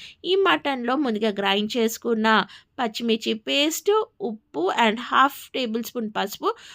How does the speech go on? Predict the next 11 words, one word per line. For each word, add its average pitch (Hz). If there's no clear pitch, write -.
ఒక 277
దాల్చిని 220
చెక్క 196
and 262
అలాగే 208
హోల్ 349
గరం 202
మసాలా. 185
హోల్ 339
గరం 285
మసాలా 262